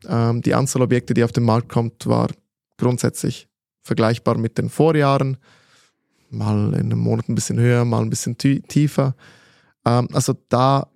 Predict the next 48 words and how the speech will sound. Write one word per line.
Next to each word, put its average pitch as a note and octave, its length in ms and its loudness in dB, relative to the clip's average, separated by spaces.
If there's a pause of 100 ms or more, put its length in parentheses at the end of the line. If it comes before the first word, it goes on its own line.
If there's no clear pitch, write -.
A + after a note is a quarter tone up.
kam C3+ 180 2
es - 160 -2
nicht C#3+ 300 0
zu C#3+ 80 0
dem C3+ 160 2
Schreckensszenario, A#2+ 1040 0
wo A#2 60 2
man A#2 120 0
gesagt A2+ 380 -2
hat, - 140 -4
die - 80 -2
ganzen A2+ 320 -2
Institutionellen A#2 760 0
würden A2+ 180 0
irgendwann A2+ 260 0
ihre A#2 180 2
ganzen A2+ 340 -2
Portfolios B2 560 0
auf A#2 120 0
den A#2+ 100 0
Markt A#2 400 0
werfen. A2+ 400 -2 (400)
Auch A2+ 180 0
nicht B2 220 0
jetzt A2+ 160 -2
irgendwie A#2 220 2
die A2+ 80 0
Credit A2+ 300 0
Suisse - 360 -2
Assets - 340 -2
oder - 140 0
so, - 180 -2
da D#3+ 120 0
gab's - 340 -2
nichts - 180 -2
solches. - 360 -2 (580)
Was D3 220 0
aber D#3+ 140 2
passiert E3+ 380 0
ist, G3 160 0
ist, F3 140 -2
man C#3+ 160 2
hat C#3 140 0
sich C#3 180 -2
nicht C#3 220 -2
beim C3+ 160 -2
Preis C3 400 -2
geeinigt. - 560 -8